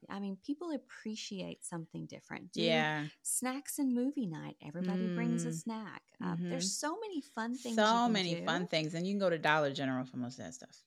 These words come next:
Speaker 1: Oh my gosh.
Speaker 2: <laughs>
Speaker 1: Dollar Tree these days
Speaker 2: Dollar
Speaker 1: has some
Speaker 2: Tree, Dollar
Speaker 1: cool
Speaker 2: General.
Speaker 1: stuff. Like, super cool stuff.
Speaker 2: That
Speaker 1: Yeah.
Speaker 2: is so true. And a hack that my sister shared with me, if you go, I think I shared this with you, you knew this already,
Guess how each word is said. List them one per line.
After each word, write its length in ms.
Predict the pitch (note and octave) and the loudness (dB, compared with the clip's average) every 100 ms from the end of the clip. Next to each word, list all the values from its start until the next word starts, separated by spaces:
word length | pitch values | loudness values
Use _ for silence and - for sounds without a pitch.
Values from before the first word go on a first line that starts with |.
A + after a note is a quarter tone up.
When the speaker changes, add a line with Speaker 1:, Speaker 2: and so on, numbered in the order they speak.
| _ _ | _ _
Speaker 1:
Oh 160 | F3+ F#3 | -4 4
my 180 | B4 E3 | 4 4
gosh. 240 | - D4 | 4 4
Speaker 2:
<laughs> 60 | - | 6
Speaker 1:
Dollar 380 | - G3 C4 C#4+ | 6 6 6 4
Tree 320 | D#4 D#4+ D4 | 4 2 2
these 240 | C4+ C4 | 2 0
days 400 | C#4 C#4 C#4+ C#4+ | 0 0 0 4
Speaker 2:
Dollar 300 | F3 E3+ G3 | 8 10 8
Speaker 1:
has 80 | G#3+ | 6
some 220 | A3 G#3 | 4 6
Speaker 2:
Tree, 120 | G#3+ G#3 | 6 4
Dollar 360 | G3 F#3+ F#3+ | 2 4 4
Speaker 1:
cool 60 | F#3+ | 4
Speaker 2:
General. 520 | G3 F#3+ F#3+ F#3+ G3+ - _ _ | 2 2 2 2 0 -6 _ _
Speaker 1:
stuff. 760 | - - - F3 D#3 - - - _ _ | -12 -10 -6 -4 -4 -8 -18 -20 _ _
Like, 240 | - F#3+ - | -6 -4 -4
super 680 | - - B3 A#3+ A#3+ A#3 A#3 - | -10 -6 -4 -2 -2 -4 -6 -10
cool 260 | F#3+ F#3 F3+ | -8 -8 -8
stuff. 400 | - - - - - - | -8 -6 -8 -10 -20 0
Speaker 2:
That 160 | A#3 B3 | 6 8
Speaker 1:
Yeah. 40 | |
Speaker 2:
is 140 | B3+ B3+ | 8 8
so 180 | A#3+ A#3 | 8 8
true. 240 | B3+ A3 | 10 10
And 100 | F3+ | 10
a 60 | F3 | 10
hack 300 | A#3 B3 B3+ | 12 10 10
that 140 | E3+ | 6
my 140 | F#3 | 6
sister 360 | G3+ G#3+ A3 F#3+ | 4 0 0 2
shared 300 | - D#3+ D3+ | 6 6 8
with 180 | D#3+ D#3 | 4 2
me, 320 | D3+ C#3+ C3 | 0 0 0
if 140 | D3+ F#3+ | -2 -2
you 100 | A3+ | 4
go, 260 | A3 G3 | 6 8
I 100 | F3 | 6
think 160 | G#3 A#3+ | 4 4
I 80 | F3+ | 4
shared 220 | G3+ F3+ | 4 2
this 140 | F3+ | 2
with 80 | F3+ | -2
you, 60 | D#3+ | 0
you 180 | F3 A3 | 4 6
knew 200 | F#3+ G3 | 6 4
this 200 | D3+ D3+ | 4 6
already, 480 | C#3+ C#3 C#3+ C#3+ | 6 6 4 0